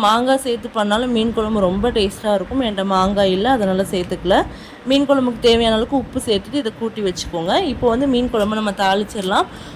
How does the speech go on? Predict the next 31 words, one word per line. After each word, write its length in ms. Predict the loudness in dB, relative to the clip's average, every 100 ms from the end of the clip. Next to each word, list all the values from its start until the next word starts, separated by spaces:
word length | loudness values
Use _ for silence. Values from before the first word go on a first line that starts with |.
| -10 -6
ஒரு 100 | 0 2
கடாயில 480 | 4 4 4 2 2
நல்லெண்ணெய் 400 | 2 2 0 -2 -2
சேர்த்துக்கோங்க. 520 | -4 -4 -2 2 4 4 2 2 2
அதுக்கப்புறம் 420 | 2 0 2 4
ஒரு 80 | 4
அரை 140 | 2 0
டீஸ்பூன் 360 | -4 -4 -2 0
வெந்தயம், 380 | 0 0 0 2 4
ஒரு 100 | 4
அரை 120 | 4 0
டீஸ்பூன் 340 | -6 -8 -10 -6
சீரகம், 480 | -2 0 0 0 -2 -10 -14 -2 4
கொஞ்சமா 360 | 4 4 -2 -2
பொடி 180 | 0 0 0
வெங்காயம், 400 | 2 2 2 0 0
கொஞ்சமா 320 | 0 0 -2 -2
பூண்டு 240 | -2 -2 -2
சேர்த்துட்டு 340 | -4 -4 -2 0
நல்லா 200 | 2 2 2
வதக்குங்க. 420 | 0 -2 -4 -6 -2
கூடவே 340 | 2 2 2 0
கொஞ்சம் 240 | -2 -2 -2
கருவேப்பிலை 440 | -2 -2 -4 -6 -2
சேர்த்துட்டு 340 | -2 -4 -4 -2
வதக்குங்க. 420 | 0 -2 -4 -2 -2 -6 -20 -20 -2 4
ஒரு 140 | 6 6
அரை 120 | 4 0
டீஸ்பூன் 360 | -4 -2 0 2
அளவுக்கு 260 | 0 -2 -2
மிளகாய் 340 | 0 2 0